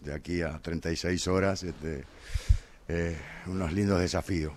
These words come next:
Eh, el día de hoy, por supuesto, es el cierre de una primera etapa de algo que hemos venido buscando,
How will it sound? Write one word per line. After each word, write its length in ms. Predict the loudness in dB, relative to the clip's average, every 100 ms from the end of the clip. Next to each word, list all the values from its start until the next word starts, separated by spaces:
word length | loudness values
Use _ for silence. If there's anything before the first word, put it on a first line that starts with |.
| -4
Eh, 440 | 0 0 0 -2 -4
el 160 | 0
día 140 | 4 6
de 120 | 6
hoy, 240 | 6 4
por 300 | 0 -8 -10
supuesto, 520 | -8 -2 0 0 2
es 380 | 2 2 -4 -12 -16 -20 -8
el 140 | -4 2
cierre 340 | 2 4 2
de 80 | 2
una 160 | 2
primera 380 | 0 0 2 2
etapa 520 | 4 4 6 4 4
de 160 | 4 4
algo 220 | 4 2
que 80 | 0
hemos 240 | 0 0
venido 300 | 0 0 0
buscando, 720 | 0 2 2 4 4 2 0